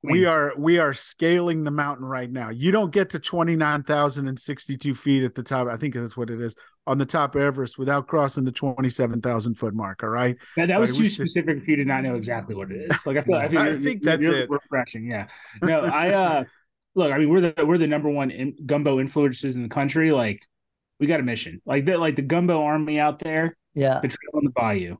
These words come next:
Speaker 1: right? Check it
Speaker 2: Yep.
Speaker 1: out. Subscribe it. Binge it. I guess that's a new thing I'm
Speaker 3: That's
Speaker 1: trying
Speaker 3: it.
Speaker 1: to learn
Speaker 3: Binge
Speaker 1: about
Speaker 3: it.
Speaker 1: now. Gotta
Speaker 2: Yeah,
Speaker 1: binge it.
Speaker 2: binge it. Yep.
Speaker 1: Mm.
Speaker 2: Leave
Speaker 3: Yeah.
Speaker 2: a, leave a five-star review and a rating. I'm,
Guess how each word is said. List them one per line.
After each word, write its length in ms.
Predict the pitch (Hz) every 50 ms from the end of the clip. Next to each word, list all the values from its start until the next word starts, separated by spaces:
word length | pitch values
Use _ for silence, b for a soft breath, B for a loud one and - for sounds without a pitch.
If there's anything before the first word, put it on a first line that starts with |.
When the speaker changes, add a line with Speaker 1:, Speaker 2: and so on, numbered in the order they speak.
| _ _ -
Speaker 1:
right? 340 | 117 110 117 127 - - - _ _ _ _ _ -
Check 240 | - - 151 139 143
it 60 | 147
Speaker 2:
Yep. 160 | 143 131 123
Speaker 1:
out. 180 | 127 131 - - - _ _
Subscribe 440 | _ - - 147 127 127 131 127 135
it. 260 | 131 - 113 110 113
Binge 260 | 120 143 151 156 143
it. 200 | 165 165 - - - -
I 60 | 147 135
guess 240 | 147 147 151 151
that's 140 | 135 120 -
a 40 | 135
new 160 | 127 139 135
thing 180 | 135 156 143 135
I'm 140 | 131 127 127
Speaker 3:
That's 40 |
Speaker 1:
trying 120 | 156 165 160
Speaker 3:
it. 40 | 143
Speaker 1:
to 40 | 131
learn 120 | 139 143
Speaker 3:
Binge 160 | 143 160 151
Speaker 1:
about 120 | 123 139 120
Speaker 3:
it. 40 | 127
Speaker 1:
now. 60 | 127 - - _ _ _ _ _ _ _ _ _ _ -
Gotta 140 | 143 123
Speaker 2:
Yeah, 140 | 139 135 139
Speaker 1:
binge 100 | 147 143
it. 40 | 147
Speaker 2:
binge 200 | 147 160 143 143
it. 140 | 165 170 170 - _ _ _ _ _ _ _ -
Yep. 280 | 135 139 147 143 147 - _ _ - 107
Speaker 1:
Mm. 140 | 104 110 - -
Speaker 2:
Leave 260 | 139 147 160 190 - 170
Speaker 3:
Yeah. 220 | 175 165 156 156 -
Speaker 2:
a, 20 | 151
leave 200 | 156 165 160 160
a 80 | 165
five-star 560 | - - 160 151 156 147 - - 160 151 147
review 480 | 139 139 127 113 131 139 139 147 156 143 _ _ -
and 120 | 135 131
a 20 | 131
rating. 360 | 123 131 127 135 139 143 143
I'm, 180 | 139 135 143